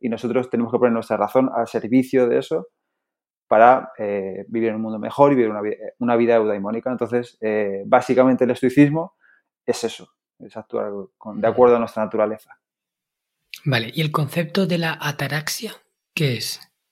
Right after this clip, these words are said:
Speaker 1: La ataraxia es, eh, la tranquilidad mental, la serenidad de espíritu. Eh, hoy lo podríamos considerar quizás como tener la conciencia tranquila, ¿no?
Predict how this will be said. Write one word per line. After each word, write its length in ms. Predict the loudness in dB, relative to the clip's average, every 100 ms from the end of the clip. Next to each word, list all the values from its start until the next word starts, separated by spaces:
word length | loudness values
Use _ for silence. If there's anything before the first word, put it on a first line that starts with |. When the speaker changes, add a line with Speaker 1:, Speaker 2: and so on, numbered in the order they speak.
| _ _ _ _ _ _
Speaker 1:
La 140 | -2 0
ataraxia 640 | 2 2 2 2 4 6
es, 260 | 4 0 -2
eh, 520 | 0 2 4 6 6
la 200 | 4 2
tranquilidad 560 | 0 -4 -4 0 4 4
mental, 320 | 2 4 6 6
la 60 |
serenidad 520 | 4 0 0 0 0
de 80 | 0
espíritu. 720 | -4 0 2 2 0 -8 -12 -12
Eh, 560 | -8 -8 -8 -10 -12 -16 _
hoy 360 | 0 2 4 4
lo 140 | 4
podríamos 320 | 4 2 2 -4
considerar 480 | -6 -2 0 0
quizás 280 | -2 -6 -6
como 500 | -4 -4 -2 -4 -4
tener 200 | -4 0
la 120 | 2 2
conciencia 400 | 0 -4 -4 -4
tranquila, 420 | -6 0 2 2
¿no? 220 | -2 -10